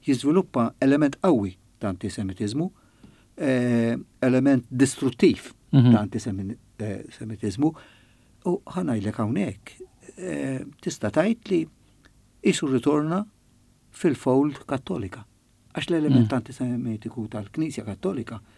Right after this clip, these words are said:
Speaker 1: tal-perjodu kien qawwi immens.
Speaker 2: Ifni, San Ġwan, il-Vangelu ta' San Ġwan, eh,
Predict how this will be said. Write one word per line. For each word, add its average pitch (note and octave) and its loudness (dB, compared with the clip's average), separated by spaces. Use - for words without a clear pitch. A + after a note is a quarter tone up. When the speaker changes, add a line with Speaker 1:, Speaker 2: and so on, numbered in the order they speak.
Speaker 1:
tal-perjodu C3+ -4
kien B2 -4
qawwi A2+ -2
immens. B2+ -2
Speaker 2:
Ifni, D3 10
San A#2+ 6
Ġwan, D3 4
il-Vangelu G#2 2
ta' F#2+ -4
San F2 -2
Ġwan, G#2+ 2
eh, F#2 2